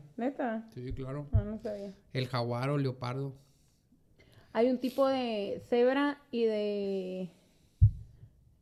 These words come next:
Speaker 1: y de tipo venado, no venado, ¿cómo se llaman esos? Alce, no. <laughs> ¿Cómo se llaman esos? Los de África. Eh, eh.
Speaker 2: Antílope.
Speaker 1: An-,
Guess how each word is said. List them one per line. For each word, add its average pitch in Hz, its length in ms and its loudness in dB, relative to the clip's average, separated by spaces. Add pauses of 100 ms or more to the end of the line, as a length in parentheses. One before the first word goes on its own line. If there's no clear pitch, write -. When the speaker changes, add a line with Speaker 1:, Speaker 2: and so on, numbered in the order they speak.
(320)
Speaker 1:
y 202 80 -4
de 208 100 -2
tipo 190 380 -4
venado, 208 800 -4
no 214 180 -4
venado, 208 500 -4
¿cómo 233 140 -8
se 240 60 -4
llaman 226 240 -4
esos? 254 200 -6
Alce, 214 400 -6 (140)
no. 175 260 -6 (160)
<laughs> - 180 -20
¿Cómo 254 160 -2
se 247 80 0
llaman 247 280 0
esos? 262 380 -2
Los 196 160 -4
de 175 160 -6
África. 190 500 -6
Eh, 135 180 -10
eh. - 60 0
Speaker 2:
Antílope. 151 560 0
Speaker 1:
An-, 208 340 -2